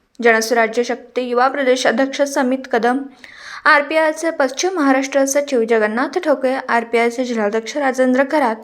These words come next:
आरपीआयचे युवा जिल्हाध्यक्ष श्वेतपद्म कांबळे, पीआरपीचे जिल्हाध्यक्ष महेंद्र गाडे,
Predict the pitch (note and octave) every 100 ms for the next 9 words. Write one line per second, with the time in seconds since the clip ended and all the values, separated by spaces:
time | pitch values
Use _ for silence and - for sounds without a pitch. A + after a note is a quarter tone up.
0 | - - - - D4 D4 D4+ D4+ E4 E4
1 | D4+ B3+ C#4 F4 F4 C#4+ C#4+ C#4+ D#4 D4+
2 | D4 B3 - A#3 B3 B3+ A#3+ G3 F#3+ -
3 | _ _ - A#3+ G#3+ G#3+ A3+ A3 B3 B3
4 | B3 A#3+ C4 D#4 D#4 C#4 C#4 C4+ C#4+ B3+
5 | A#3